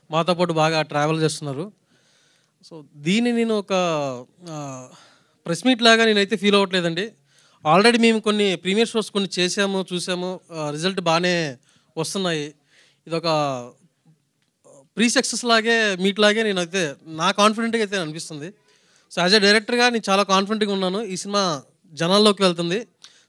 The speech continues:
So, మేమైతే ప్రమోషన్స్ ఏదైతే ప్లాన్ చేసామో, out of the box లాగా మేము ఎప్పుడు సినిమా అవుట్ నుంచి అసలు ఆలోచించలేదు. So, ఇప్పుడు చూసినవన్నీ కూడా సినిమాలో ఉన్న బిహేవ్ చేసే క్యారెక్టర్స్, వాటి through ద్వారానే ఫన్ లాగా జనరేట్ చేసేలా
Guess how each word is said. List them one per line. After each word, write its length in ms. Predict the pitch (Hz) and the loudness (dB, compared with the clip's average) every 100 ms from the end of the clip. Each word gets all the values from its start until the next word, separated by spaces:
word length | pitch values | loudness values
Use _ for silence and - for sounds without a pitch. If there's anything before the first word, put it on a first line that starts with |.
| - | -8
So, 60 | 190 | 0
మేమైతే 500 | 208 277 277 269 320 | 2 4 0 -2 -4
ప్రమోషన్స్ 560 | 220 233 294 294 277 | -2 0 -2 -4 -4
ఏదైతే 300 | 254 254 233 | -4 -4 -6
ప్లాన్ 300 | 226 220 220 | -4 -2 -2
చేసామో, 560 | 233 - 226 240 294 269 _ _ _ 160 | -4 -6 -8 -8 -8 -12 _ _ _ -6
out 120 | 190 285 | -2 0
of 120 | 262 | 0
the 100 | 277 | 0
box 320 | 247 240 254 | 0 -2 -4
లాగా 120 | 240 | -6
మేము 100 | 240 | -4
ఎప్పుడు 200 | 214 220 | -8 -8
సినిమా 460 | - 214 233 240 226 | -14 -8 -6 -6 -6
అవుట్ 200 | 180 196 | -8 -6
నుంచి 260 | 226 214 214 | -8 -6 -6
అసలు 220 | 185 185 | -4 -2
ఆలోచించలేదు. 680 | 165 185 180 170 151 160 233 _ _ _ _ _ _ - | -2 -2 -6 -10 -10 -10 -14 _ _ _ _ _ _ -8
So, 120 | 185 180 175 175 | 0 2 2 -2
ఇప్పుడు 320 | 185 185 - | -6 -8 -2
చూసినవన్నీ 440 | 240 247 277 254 254 | -2 2 2 2 2
కూడా 340 | 247 269 277 | 0 0 -2
సినిమాలో 380 | 262 220 233 240 | -4 -4 -2 -2
ఉన్న 120 | 240 | -2
బిహేవ్ 340 | 190 190 233 233 | -4 -2 -2 -4
చేసే 180 | 220 | -8
క్యారెక్టర్స్, 500 | 233 202 202 196 202 | -6 -4 -4 -6 -10
వాటి 500 | 220 208 180 170 190 | -6 -6 -2 0 0
through 420 | 202 190 _ 208 214 | -4 -18 _ -12 -6
ద్వారానే 360 | 220 220 233 | -4 -2 -4
ఫన్ 220 | 214 190 | -4 -4
లాగా 260 | 202 208 202 | 0 -2 -2
జనరేట్ 340 | 185 180 190 | -4 -6 -6
చేసేలా 460 | 185 185 175 165 139 | -8 -8 -8 -8 -12